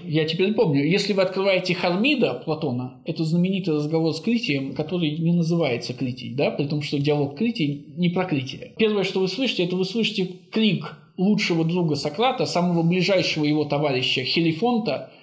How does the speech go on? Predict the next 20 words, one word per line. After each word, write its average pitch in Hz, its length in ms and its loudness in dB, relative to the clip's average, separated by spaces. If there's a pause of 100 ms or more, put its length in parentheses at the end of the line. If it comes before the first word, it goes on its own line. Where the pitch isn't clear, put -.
(240)
«Так - 360 -2
ты 254 240 4 (120)
выжил, 226 680 4
Сократ!» - 680 -2 (440)
Хелифонт 180 580 0
не 202 80 2
уверен, 208 360 2
что 131 140 -10
Сократ 151 380 -4
может 135 240 -4
выжить 139 260 -4
в - 20 -10
битве, 127 300 -8
что 170 160 -2
такие, 185 340 2
как 156 220 -2
Сократ, 180 540 -2
выживают 151 440 0
в 143 80 -6
битвах. - 420 -10